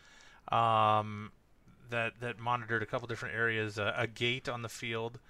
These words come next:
uh, that we couldn't see from the tower, um, and then, uh, uh, downstairs in the bottom of the tower, we actually had a monitor to make sure who was coming in the door.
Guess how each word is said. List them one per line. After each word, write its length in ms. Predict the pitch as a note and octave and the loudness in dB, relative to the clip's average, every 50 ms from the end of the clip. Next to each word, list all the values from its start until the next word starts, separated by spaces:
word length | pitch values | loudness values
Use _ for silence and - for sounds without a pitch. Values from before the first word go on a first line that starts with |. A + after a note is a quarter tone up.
| - - - - - - - - - | -20 -20 -20 -20 -20 -20 -14 -6 -2
uh, 200 | - G#2+ G#2+ G#2 | 0 0 0 0
that 120 | G#2+ G#2 | -2 -4
we 100 | G2+ G#2 | -6 -8
couldn't 260 | - - C3 - A#2 | -4 -4 -4 -4 -6
see 200 | - - B2+ A#2 | -8 -8 -8 -8
from 160 | - - A#2+ | -8 -8 -8
the 60 | A2+ A2 | -8 -8
tower, 720 | - - A#2+ A2 A2 A2 A2 A2 G#2+ G#2+ G#2+ A2+ B2 - - - | -4 0 2 4 4 4 4 4 4 2 2 0 -4 -10 -12 -8
um, 580 | G#2+ G2+ G2+ G2+ G2+ G2 F#2+ F#2+ G2 G2 G2+ - | -6 -4 -4 -2 -2 -4 -4 -6 -8 -10 -10 -10
and 460 | - A2 G#2+ G#2 G2+ G#2 G2+ G2+ G2 G2 | -8 -6 -4 -4 -4 -4 -4 -6 -6 -4
then, 320 | G2+ G2 G2+ G2 G2 G2 | -4 -4 -4 -4 -6 -6
uh, 300 | F#2+ F#2+ F#2 F2+ F#2 F#2+ - - - - - - - - - - - | -6 -6 -6 -6 -8 -10 -14 -16 -20 -20 -20 -20 -20 -20 -16 -10 -6
uh, 180 | - F#2 F#2+ - - | -6 -4 -6 -6 -4
downstairs 680 | A2 A#2 A2+ A#2 A#2 - - - B2 A#2+ A#2 A#2 G#2+ - | 0 2 2 2 0 -4 -6 -2 0 2 2 2 0 -2
in 80 | A2+ G#2 | -6 -8
the 60 | G2 | -6
bottom 380 | G2 - G2+ A#2+ D#3+ F#3+ - | -2 0 2 2 2 0 0
of 60 | - G#2 | -4 -6
the 60 | G2 | -6
tower, 320 | - A#2+ G2 G2 G2+ G2+ | -4 -2 -2 0 0 0
we 140 | G2 G#2 G2+ | 0 -2 -2
actually 260 | F#2+ - - - G2+ | -2 -4 -6 -8 -4
had 160 | G2 G#2+ G2+ | -4 -4 -4
a 40 | G2 | -4
monitor 400 | G2 G2+ G2 G2+ G2+ G2 G2 G2 | -2 -2 -2 -2 -2 -4 -8 -8
to 120 | G2 G2+ G2 | -8 -6 -4
make 200 | G#2 G#2 G2+ - | -4 -6 -4 -4
sure 440 | - - G#2 G#2 G2+ G#2 G#2 G2+ | -6 -4 -2 -2 -2 -4 -6 -8
who 160 | G2 A2+ A2+ A2 | -8 -8 -8 -8
was 140 | G#2+ - | -8 -10
coming 280 | - - B2+ A2 G#2+ G#2 | -10 -8 -8 -6 -6 -6
in 60 | G2+ | -6
the 80 | G2+ G2 | -8 -6
door. 440 | G2 G2+ A2 G#2+ F2+ D#2 - - | -6 -4 -4 -4 -6 -6 -8 -12